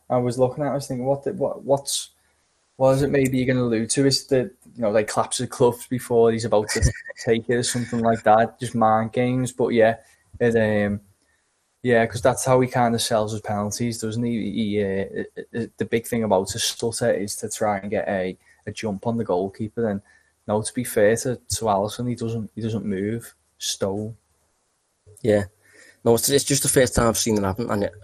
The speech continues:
Speaker 2: obviously it worked. Jorginho's penalties are about watching the goalkeeper move first, wherever he moves, put the ball the other side. Doesn't even have to be in the corner,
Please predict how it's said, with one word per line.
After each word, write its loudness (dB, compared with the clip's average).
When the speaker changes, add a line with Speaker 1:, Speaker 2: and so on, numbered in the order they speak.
Speaker 2:
obviously 0
it 4
worked. 2
Jorginho's 2
penalties 0
are 0
about 0
watching -4
the -2
goalkeeper -2
move 0
first, 2
wherever 4
he 2
moves, 0
put -2
the 0
ball 6
the 6
other 0
side. 2
Doesn't 0
even 4
have 0
to -2
be 0
in -2
the -6
corner, 0